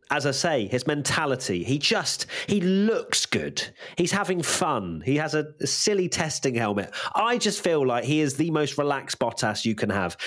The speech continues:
And let's not forget, all right, Tommy, this time last year, he was banging it in like an absolute legend at the start of the year, picking up points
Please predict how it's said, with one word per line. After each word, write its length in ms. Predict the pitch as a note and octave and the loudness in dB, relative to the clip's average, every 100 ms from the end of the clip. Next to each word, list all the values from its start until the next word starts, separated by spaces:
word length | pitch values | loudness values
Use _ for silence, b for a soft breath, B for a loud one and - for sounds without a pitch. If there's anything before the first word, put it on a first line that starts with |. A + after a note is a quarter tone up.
| B | B
And 100 | E4+ | 2
let's 200 | F#4+ - | 2 2
not 160 | E4+ A#3 | -2 -2
forget, 480 | C4 - G3+ - - | -2 0 -2 -2 -2
all 120 | A2+ | 0
right, 200 | G#2+ - | 0 0
Tommy, 360 | B2 A#2+ F#3 - B | 0 0 0 -4 B
this 200 | F#4 E4 | 0 2
time 200 | - F#3+ | 2 2
last 380 | E3+ D3 B2+ - | 2 2 0 0
year, 100 | C3+ | 0
he 140 | D#3 B3+ | 2 2
was 140 | F#3 | 0
banging 500 | - - A3+ C4 B3+ | -2 0 2 2 2
it 120 | A#3 | 2
in 340 | F3 A#2+ A#2 - B B | 2 0 -2 -4 B B
like 160 | D3 D#3 | -2 -2
an 80 | - | -2
absolute 600 | G3 G3 F3 G3+ F3+ E3 | -2 -2 0 2 2 4
legend 600 | E3 E3+ F3 - G#2 F#2+ | 4 4 2 0 0 0
at 100 | G#2 | -2
the 60 | |
start 300 | A2 - G#2+ | 0 0 0
of 80 | G2+ | 0
the 80 | G#2 | 0
year, 360 | G2+ G2 A#2 C3 B - | 2 2 0 -2 B -4
picking 300 | A3 A3 G#3+ | -2 0 0
up 200 | G3+ - | 0 -2
points 480 | F3 C#3 B2+ - | 0 0 0 -2